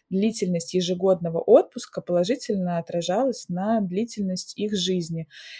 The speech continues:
А, получается, что вот мужчины, которые брали менее трех недель ежегодного отпуска, у них повышался риск смертности в сравнении вот с той группой, кто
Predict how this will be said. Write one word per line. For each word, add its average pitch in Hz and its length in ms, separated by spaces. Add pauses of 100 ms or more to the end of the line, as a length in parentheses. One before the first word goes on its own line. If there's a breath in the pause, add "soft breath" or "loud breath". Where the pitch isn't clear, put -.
(200 loud breath)
А, 170 160
получается, 208 520
что - 180
вот 180 120
мужчины, 190 420
которые 185 440
брали 190 360
менее 214 560
трех 254 240
недель 196 380
ежегодного 175 680
отпуска, - 580
у 175 140
них 214 340
повышался 190 640
риск - 340
смертности 165 640
в - 60
сравнении 170 560
вот 160 140
с - 60
той 165 140
группой, 226 360
кто 254 380